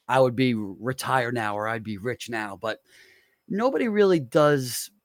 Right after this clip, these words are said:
makes that change today to change the trajectory of their future, right? And I think if we just change a little bit today, the trajectory will be a whole lot better, right? If I make that one call, if I service that one client,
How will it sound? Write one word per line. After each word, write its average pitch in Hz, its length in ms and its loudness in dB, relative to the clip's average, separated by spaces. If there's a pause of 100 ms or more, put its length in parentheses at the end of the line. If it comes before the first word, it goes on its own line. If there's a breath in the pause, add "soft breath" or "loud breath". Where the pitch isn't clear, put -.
(160)
makes 160 260 2
that 143 180 -2
change 143 460 0
today 110 640 0 (460)
to 135 80 -12
change 160 300 2
the 143 80 -4
trajectory 135 480 -4
of 120 100 -2
their 117 120 -6
future, 95 560 -4 (360)
right? 180 320 -8 (100)
And 160 100 -6
I 147 100 -4
think 220 440 -4 (640)
if 170 100 -2
we 185 100 2
just 196 180 -4
change 226 220 0
a 202 40 4
little 240 220 4
bit 233 160 2
today, 143 760 -2 (480)
the 156 100 0
trajectory 151 760 2
will 151 220 -4
be 151 140 4
a 139 60 6
whole 165 240 0
lot 160 260 2
better, 127 400 2 (460)
right? 165 200 0
If 165 140 -2
I 151 80 6
make 175 220 4
that 165 200 0
one 160 220 2
call, 104 560 0 (120)
if 139 160 -2
I 135 80 4
service 180 380 0
that 156 180 2
one 151 200 2
client, 131 560 0